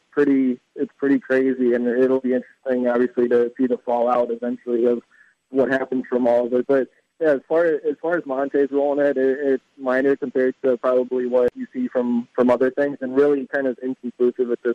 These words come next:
point as to what that, that even all was. A, um,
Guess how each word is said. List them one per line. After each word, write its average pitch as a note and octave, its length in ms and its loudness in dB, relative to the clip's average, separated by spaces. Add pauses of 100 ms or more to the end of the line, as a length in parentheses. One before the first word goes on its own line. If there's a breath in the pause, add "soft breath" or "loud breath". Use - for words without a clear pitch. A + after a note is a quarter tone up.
point B2 260 -2
as A#2 80 -2 (120)
to B2 60 0
what B2 340 2 (640)
that, C#3+ 720 -2
that C3+ 180 -2
even C3 240 -4
all A2+ 180 0
was. A#2 300 0 (380)
A, C3+ 360 2 (440)
um, A#3 400 -6